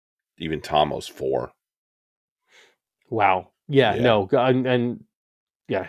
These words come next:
Speaker 2: Tuipulotu.
Speaker 1: Yeah, ni-, nice options there.
Speaker 2: Right.
Speaker 1: Nice options there.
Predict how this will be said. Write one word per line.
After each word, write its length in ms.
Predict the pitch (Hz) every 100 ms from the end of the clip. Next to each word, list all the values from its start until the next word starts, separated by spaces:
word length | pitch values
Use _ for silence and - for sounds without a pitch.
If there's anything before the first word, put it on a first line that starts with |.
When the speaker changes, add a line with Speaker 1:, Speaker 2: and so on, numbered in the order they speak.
| -
Speaker 2:
Tuipulotu. 460 | 127 110 110 101 71
Speaker 1:
Yeah, 140 | 65
ni-, 240 | 69 69 -
nice 360 | 78 80 73 76
options 400 | 73 - 73 65
there. 260 | 67 65 _ -
Speaker 2:
Right. 160 | 92 - -
Speaker 1:
Nice 460 | 82 85 87 85 85
options 480 | 71 - 73 67
there. 260 | 69 67